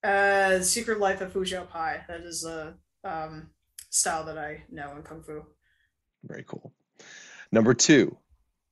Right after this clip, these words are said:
Speaker 2: socks and sandals, yes or no?
Speaker 1: Sometimes. For volleyball, I used to wear socks, uh,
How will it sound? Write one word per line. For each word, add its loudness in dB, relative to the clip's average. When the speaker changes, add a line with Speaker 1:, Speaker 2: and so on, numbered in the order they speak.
Speaker 2:
socks 2
and 4
sandals, 0
yes 2
or 0
no? -2
Speaker 1:
Sometimes. 2
For -2
volleyball, 6
I 6
used 0
to -6
wear -2
socks, -4
uh, -4